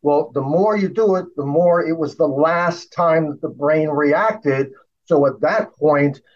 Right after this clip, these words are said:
when I look in the mirror, I started saying nice things to myself just because it was the last place that the brain went to the last time I did this particular thing. One of the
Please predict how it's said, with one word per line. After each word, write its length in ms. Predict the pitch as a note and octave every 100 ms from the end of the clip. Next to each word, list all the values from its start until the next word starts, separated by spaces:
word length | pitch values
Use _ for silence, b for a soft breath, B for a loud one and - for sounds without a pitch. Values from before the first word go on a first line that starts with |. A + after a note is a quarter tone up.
| _
when 160 | C#3+ C3+
I 100 | C3+
look 240 | C#3 E3
in 80 | D3
the 80 | C#3
mirror, 520 | D3 F#3 D#3+ C#3 C3 b b -
I 100 | C3
started 420 | - D#3 C3+ C3
saying 360 | - C3+ B2+ B2
nice 320 | A#2 A2+ -
things 340 | G#3 A3 F#3
to 140 | - C#3
myself 640 | G#2 - - A2+ F#2 F#2 b b -
just 460 | - C#3+ D3+ D#3 -
because 400 | D3+ - C3 B2+
it 100 | B2
was 200 | A#2+ A2+
the 80 | B2
last 720 | A2 A2+ C#3 C#3+ D3+ - - _
place 300 | C#3 C#3 C#3
that 220 | - C3+ -
the 60 |
brain 680 | G2+ B2 C3+ C3+ C3+ B2+ A#2 _ _ _ -
went 280 | F#3 G3 -
to 400 | - G2 G2 G#2+ b _
the 80 | G#2+
last 540 | G2+ G#2+ C#3 B2+ -
time 220 | C3 A#2
I 240 | A#2+ A2 A2 -
did 340 | - E3+ - -
this 360 | A2+ G#2+ - - _
particular 640 | - B2 B2+ - A2 F#2+ - -
thing. 280 | A2 F2+ - _ _ _ _ _
One 160 | B2+ F3+
of 40 | E3+
the 140 | E3